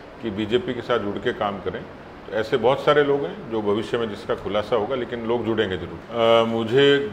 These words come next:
केंद्रीय गृह मंत्री जी ने जो तीस जून को पंचकूला में पार्टी कार्यकर्ताओं की मीटिंग में कहा है कि हम अपने बूते पर ही चुनाव लड़ेंगे, तो ये बात स्पष्ट होगी कि हम कोई अलायंस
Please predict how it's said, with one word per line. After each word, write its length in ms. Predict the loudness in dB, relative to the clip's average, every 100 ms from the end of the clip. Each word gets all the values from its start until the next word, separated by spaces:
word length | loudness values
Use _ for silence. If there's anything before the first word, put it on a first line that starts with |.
| 2
केंद्रीय 300 | 2 4 0
गृह 260 | 4 4
मंत्री 300 | 2 -2 -4
जी 140 | 0 2
ने 120 | 2
जो 100 | 0
तीस 440 | 0 -6 -6 -6 0
जून 460 | 2 2 0 -2
को 520 | -4 0 0 2 0 -2 -6 -8
पंचकूला 500 | -8 -6 -2 4 4
में 340 | 4 0 0
पार्टी 420 | 0 0 0 0
कार्यकर्ताओं 580 | 2 4 4 0 0 -4
की 80 | -4
मीटिंग 320 | -6 -6 -6
में 140 | -6 -2
कहा 180 | 0
है 180 | 2 0
कि 120 | 0
हम 280 | -4 -4 -2
अपने 300 | -2 -2 -4
बूते 320 | -4 -4 -2
पर 180 | -2 0
ही 80 | -2
चुनाव 400 | -2 2 2 4
लड़ेंगे, 300 | 2 2 -2
तो 120 | -2
ये 80 | 0
बात 220 | 4 2
स्पष्ट 360 | 2 -2 -2 -2
होगी 200 | -4 -4
कि 100 | -4
हम 120 | -6
कोई 160 | -2 0
अलायंस 280 | 0 -2